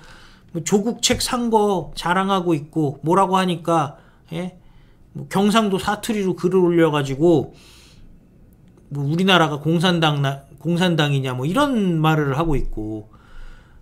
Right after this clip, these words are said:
아니, 조국이가 본인 입으로 사회주의자라고 얘기했던 거 뻔히 알면서 저런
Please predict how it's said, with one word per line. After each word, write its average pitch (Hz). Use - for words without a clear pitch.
아니, 233
조국이가 220
본인 208
입으로 175
사회주의자라고 208
얘기했던 151
거 143
뻔히 285
알면서 160
저런 175